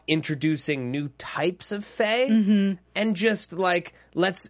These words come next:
Speaker 1: uh, let's set some parameters.
Speaker 2: Let's learn about the ones we have.
Speaker 1: Learn about the ones we have, 'cause there are a lot of interesting types of fae. We can use those again.
Speaker 2: Mm-hmm.
Speaker 1: These, you know, these two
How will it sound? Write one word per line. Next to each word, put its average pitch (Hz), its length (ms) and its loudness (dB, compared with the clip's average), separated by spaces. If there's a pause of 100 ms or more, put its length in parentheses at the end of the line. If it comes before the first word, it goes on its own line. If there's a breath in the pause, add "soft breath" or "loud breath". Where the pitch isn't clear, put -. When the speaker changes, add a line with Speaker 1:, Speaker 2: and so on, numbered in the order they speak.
Speaker 1:
uh, 170 200 4
let's 170 200 0
set 233 220 2
some 220 180 2
parameters. 175 840 2
Speaker 2:
Let's 214 200 0
learn 226 280 2
about 208 180 -2
the 196 60 -4
ones 185 180 -2
we 170 100 -2
have. 175 320 2
Speaker 1:
Learn 262 140 6
about 269 200 2
the 262 60 4
ones 254 200 2
we 247 80 0
have, 262 340 0
'cause 240 140 0
there 233 100 4
are 226 60 4
a - 20 2
lot 240 220 2
of 262 80 0
interesting 247 500 -2
types 202 340 -4
of 180 120 -4
fae. 254 340 0
We 185 160 0
can 220 180 -2
use 208 320 0
those 185 260 0
again. 151 580 0
Speaker 2:
Mm-hmm. 196 260 0
Speaker 1:
These, 208 440 0
you 185 180 0
know, 170 140 2
these 185 260 -2
two 185 840 0